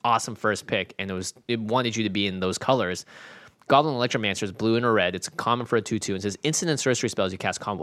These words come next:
cost one less to cast," which is sweet, right? You play two of these, and all of a sudden you're, you're hitting people with Sean's Outrage for two red mana,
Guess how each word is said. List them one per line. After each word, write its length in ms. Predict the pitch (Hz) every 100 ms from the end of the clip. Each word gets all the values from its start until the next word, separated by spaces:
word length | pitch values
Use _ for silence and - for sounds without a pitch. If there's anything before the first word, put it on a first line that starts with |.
| -
cost 260 | - 104 -
one 180 | 104 101
less 140 | -
to 60 | -
cast," 280 | - 80 107
which 100 | 120
is 100 | 117
sweet, 340 | - 139 117
right? 160 | 82 104
You 80 | 101
play 160 | 123
two 200 | - 170 175
of 80 | 156
these, 160 | 180
and 80 | 135
all 120 | 110
of 60 | 113
a 60 |
sudden 200 | 107 110
you're, 140 | 98 92 -
you're 140 | 107
hitting 200 | 120 113
people 200 | 120 107
with 80 | 98
Sean's 280 | 107 101 95
Outrage 340 | 101 95 98
for 100 | 98
two 200 | - 147
red 220 | 135 120
mana, 340 | 120 139 113